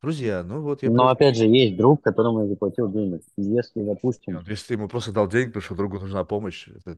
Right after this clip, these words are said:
Speaker 1: не так.
Speaker 2: <laughs> Нет, я ему заплатил денег за его услугу. Но это не, ну, как бы не мешает нашей дружбе.
Speaker 1: Ну, де-, что значит заплатить деньги? Ну, представь себе, допустим, как бы, что, что за услуга? Ну, то есть,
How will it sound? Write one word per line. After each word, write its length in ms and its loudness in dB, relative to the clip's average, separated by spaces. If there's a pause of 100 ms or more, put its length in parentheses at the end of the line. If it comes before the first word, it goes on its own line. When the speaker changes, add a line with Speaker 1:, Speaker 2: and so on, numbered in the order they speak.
(120)
Speaker 1:
не 100 -8
так. 200 -12
Speaker 2:
<laughs> 300 -20
Нет, 340 -2
я 160 -4
ему 160 -2
заплатил 380 -2
денег 280 -4
за 80 -2
его 180 -2
услугу. 480 -6 (1600)
Но 300 -6
это 180 -6
не, 220 -4
ну, 240 -6
как 160 -4
бы 100 -6
не 140 -4
мешает 260 -4
нашей 240 -10
дружбе. 320 -6 (2250)
Speaker 1:
Ну, 400 -12
де-, 280 -14
что 180 -16
значит 220 -12
заплатить 400 -12
деньги? 220 -2
Ну, 100 -4
представь 240 0
себе, 220 -4
допустим, 480 -6
как 140 -6
бы, 120 -6
что, 200 2
что 180 4
за 120 4
услуга? 440 -2
Ну, 80 -10
то 100 -2
есть, 240 -6